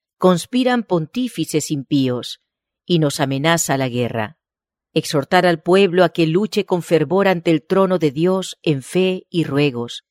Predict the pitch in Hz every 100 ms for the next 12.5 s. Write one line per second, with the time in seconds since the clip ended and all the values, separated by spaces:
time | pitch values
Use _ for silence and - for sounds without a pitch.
0 | _ _ _ - 170 170 175 214 226 185
1 | 175 151 147 143 196 190 123 117 - _
2 | _ - 117 110 - 240 240 202 190 151
3 | 139 - 214 208 170 143 127 170 196 190
4 | - _ _ - 139 208 254 247 202 170
5 | 220 220 196 160 185 165 151 - 139 -
6 | 117 123 120 - - _ _ _ _ 143
7 | - 156 160 196 214 196 165 - 202 185
8 | 185 165 160 156 160 151 170 170 _ _
9 | _ _ _ _ - - 165 254 262 -
10 | 240 220 151 151 143 156 165 151 135 -
11 | 180 185 175 _ _ _ 156 - - -
12 | 135 120 107 -